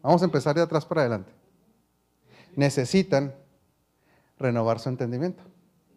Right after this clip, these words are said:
Porque hay mucha presión para que se hagan conforme a la cultura en la que están viviendo. Vamos para atrás todavía.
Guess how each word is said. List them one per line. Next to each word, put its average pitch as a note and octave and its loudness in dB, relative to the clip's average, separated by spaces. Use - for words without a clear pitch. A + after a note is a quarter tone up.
Porque C#3 4
hay F3+ 8
mucha G#3 6
presión F#3 2
para C3 4
que C3+ -2
se C#3 2
hagan D#3 4
conforme B2+ 2
a A#2 2
la A#2 -2
cultura B2 -4
en C3+ -4
la B2 -8
que A#2+ -16
están A2+ -8
viviendo. C3 -6
Vamos A#2+ 0
para B2 4
atrás A#2 -2
todavía. B2 -2